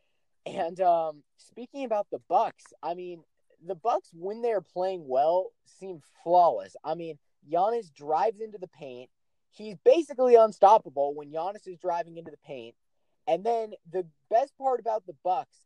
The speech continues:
is that Giannis can kick it out, and almost every single person the Bucks will have on the court for assets to Giannis can knock down a three-pointer. I mean,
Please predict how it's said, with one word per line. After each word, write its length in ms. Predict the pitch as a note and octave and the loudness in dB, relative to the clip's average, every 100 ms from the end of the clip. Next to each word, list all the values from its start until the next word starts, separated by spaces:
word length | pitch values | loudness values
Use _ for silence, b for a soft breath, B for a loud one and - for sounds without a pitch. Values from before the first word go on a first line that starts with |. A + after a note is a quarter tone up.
| - | -20
is 120 | D3+ | -10
that 160 | E3+ D3+ D#3 | -8 -8 -10
Giannis 320 | F3 C#4+ D4+ - | -8 -8 -10 -18
can 180 | F#3+ - | -20 -20
kick 200 | - G#3+ | -14 -12
it 100 | G3+ | -6
out, 300 | A#2 B2+ F3+ - _ _ _ - | -4 -2 -4 -6 _ _ _ -10
and 120 | E3 | -4
almost 360 | - D4 C#4 - _ | -2 -2 -6 -10 _
every 420 | G#3+ A#3 C4+ C4+ | -8 -8 -12 -18
single 600 | F3+ _ - A#3 B3+ C4 F#3+ | -20 _ -8 -8 2 2 2
person 460 | - F3+ F#3 A3 A3 | -4 -6 -6 -8 -4
the 100 | F#3 - | -4 -2
Bucks 280 | F#3 - - | -2 -4 -4
will 160 | D#3 | -4
have 260 | - D#3 E3 | -2 -2 0
on 140 | E3 | -2
the 80 | - | -6
court 420 | - C#3 D3+ G#3+ - _ _ _ | -12 -4 -4 -4 -8 _ _ _
for 140 | D#3 | -4
assets 360 | D3+ D3+ F3 _ | -4 -8 -14 _
to 100 | C3 | -10
Giannis 420 | C3+ F3+ A#3+ - _ _ _ | -6 -4 -6 -10 _ _ _
can 220 | G3 F3 | -8 -4
knock 220 | F3 E3+ - | 0 0 -2
down 180 | F#3 F3 | -4 -4
a 60 | D3 | -6
three-pointer. 580 | - D3 - B2+ F#2+ - _ _ _ _ | -10 -12 -8 -10 -10 -16 _ _ _ _
I 120 | C3+ C#3 | -6 -6
mean, 320 | C#3 C3+ | -6 -10